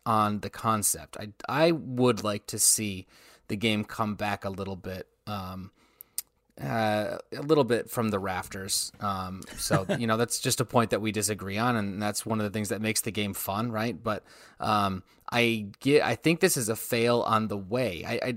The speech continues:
Speaker 1: I, it feels like there's no guarantee this is gonna be the thing that accomplishes that goal. And, um,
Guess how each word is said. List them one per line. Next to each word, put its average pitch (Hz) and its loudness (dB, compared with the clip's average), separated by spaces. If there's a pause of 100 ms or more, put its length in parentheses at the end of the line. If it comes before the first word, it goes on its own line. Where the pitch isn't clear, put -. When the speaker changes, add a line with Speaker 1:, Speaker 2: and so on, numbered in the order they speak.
Speaker 1:
I, 113 -8 (100)
it 127 -6
feels 131 4
like 113 -2 (300)
there's 117 2
no 127 4
guarantee 123 0
this 113 0
is 117 -2
gonna 117 2
be 117 0
the 107 0
thing 117 0
that 101 -4 (100)
accomplishes 120 0
that 101 -2
goal. 120 6 (520)
And, 113 4
um, 104 0